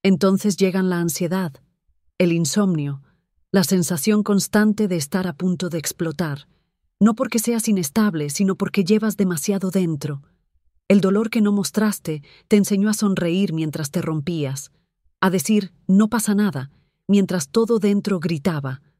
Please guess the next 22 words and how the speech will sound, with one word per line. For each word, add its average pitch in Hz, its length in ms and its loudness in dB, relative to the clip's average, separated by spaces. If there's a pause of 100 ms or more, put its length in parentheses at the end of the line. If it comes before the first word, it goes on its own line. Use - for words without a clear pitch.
(320)
a 214 100 4
sostener 226 520 2
relaciones 196 680 0
donde 170 260 0
dabas 180 320 -4
el 147 140 -4
doble, 135 420 -2 (240)
el 160 220 0
triple, 139 520 -2 (200)
lo 170 160 0
que 175 120 -2
no 180 120 0
te 214 120 -2
pedían, 151 560 -4 (380)
pero 196 180 4
tú 240 120 -2
entregabas, 196 800 -2 (380)
por 190 180 2
miedo 220 280 2
a 196 40 -2
ser 190 220 -2
abandonada, 156 720 -4